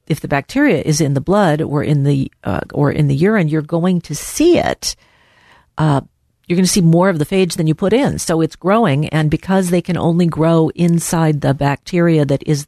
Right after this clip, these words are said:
their target, you know, or can infer that that bacteria is present.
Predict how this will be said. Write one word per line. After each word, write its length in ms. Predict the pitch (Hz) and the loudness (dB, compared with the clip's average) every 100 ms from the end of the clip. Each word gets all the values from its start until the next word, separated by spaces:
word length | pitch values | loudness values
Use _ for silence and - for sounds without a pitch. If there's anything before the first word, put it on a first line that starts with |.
| - | -4
their 180 | 131 | -2
target, 580 | 123 - 226 226 - - _ - - - - | -2 -2 -2 -2 -4 -4 _ -20 -20 -12 0
you 160 | 160 | 2
know, 440 | 151 165 151 147 165 | 4 4 4 2 0
or 140 | 139 | -2
can 240 | - 151 | -2 -2
infer 540 | 135 127 - 220 165 151 - - - | 0 -2 -2 0 0 -2 -6 -20 -8
that 140 | 147 | -6
that 200 | 160 139 | -2 -2
bacteria 560 | - 139 - 160 139 120 | -2 -4 -2 0 0 0
is 180 | - 143 | -2 -6
present. 600 | - 262 240 123 - | -6 -4 -2 -4 -8